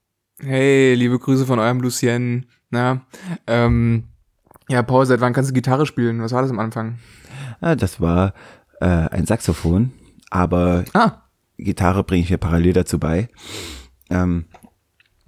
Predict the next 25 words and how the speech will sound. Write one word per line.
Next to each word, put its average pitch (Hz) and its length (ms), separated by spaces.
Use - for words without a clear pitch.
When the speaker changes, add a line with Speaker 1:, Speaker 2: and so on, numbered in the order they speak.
Speaker 2:
und 107 540
ja, 113 320
ich 101 180
dachte 113 300
mir 120 160
so, 110 120
ich 107 360
hol 113 240
mir 127 160
einfach 101 240
mal 101 180
eine 98 180
Ocarina. 110 680
Speaker 1:
Das 156 140
musst 190 180
du 151 40
erklären, 120 360
das, 117 160
das 127 160
weiß 117 180
keine 123 220
Sau, 113 140
was 131 140
das 143 120
ist. - 180